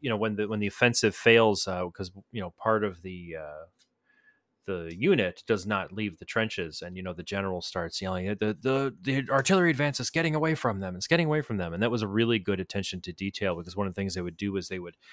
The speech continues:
fire the artillery in a way that it would move in a line up through no man's land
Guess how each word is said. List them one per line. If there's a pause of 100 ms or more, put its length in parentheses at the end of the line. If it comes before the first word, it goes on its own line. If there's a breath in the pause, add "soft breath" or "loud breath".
(160 loud breath)
fire
the
artillery
in
a
way
that
it
would
move
in
a
line (140)
up (580)
through
no
man's
land